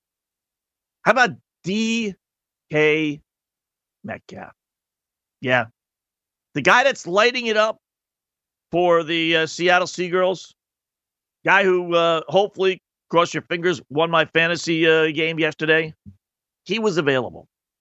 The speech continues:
The great genius, the, the great talent evaluator, Bill Belichick, passed on him and, uh, took N'Keal Harry instead.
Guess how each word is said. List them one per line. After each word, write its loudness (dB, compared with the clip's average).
The 2
great 2
genius, -2
the, -6
the -2
great 0
talent -2
evaluator, 2
Bill 2
Belichick, -2
passed 0
on -2
him -8
and, 2
uh, 4
took -2
N'Keal 0
Harry 0
instead. -8